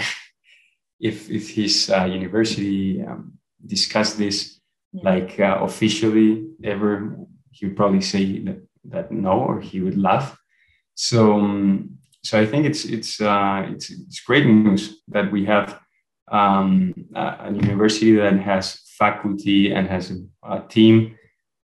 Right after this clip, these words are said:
Speaker 1: that, uh, sends this message across courses and talks and initiatives,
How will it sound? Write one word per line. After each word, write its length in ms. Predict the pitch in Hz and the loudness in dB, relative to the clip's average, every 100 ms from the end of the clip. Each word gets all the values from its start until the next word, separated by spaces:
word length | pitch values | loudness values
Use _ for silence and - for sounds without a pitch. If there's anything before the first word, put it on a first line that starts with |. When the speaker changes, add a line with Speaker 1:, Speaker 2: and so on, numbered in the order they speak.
| 95 | _
Speaker 1:
that, 460 | 104 101 98 98 - | 2 4 4 0 -2
uh, 260 | 98 95 | -2 -2
sends 420 | - - 107 104 | -4 -2 -2 -2
this 180 | 104 - | -8 -4
message 420 | 98 98 104 95 | -4 -2 -4 -8
across 640 | 95 - 98 95 - - _ - | -10 0 2 2 0 -14 _ -6
courses 800 | 131 131 131 120 117 113 110 | 0 2 2 0 0 0 -2
and 240 | - 98 92 | -6 -6 2
talks 440 | 113 110 110 - | 4 4 2 -6
and 160 | 101 95 | -6 -2
initiatives, 760 | 104 107 110 104 104 - - | 0 0 0 -2 -4 -10 -20